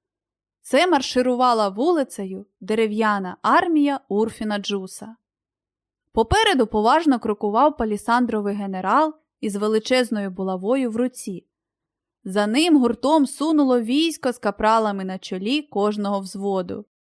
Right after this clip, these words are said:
"Ать два! Ать два!" командували капрали,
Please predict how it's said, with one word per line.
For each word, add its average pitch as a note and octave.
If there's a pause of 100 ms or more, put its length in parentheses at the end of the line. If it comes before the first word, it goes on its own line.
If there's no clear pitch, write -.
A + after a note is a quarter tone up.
(400)
"Ать -
два! A3+
Ать E4+
два!" A3+ (500)
командували G#3
капрали, G3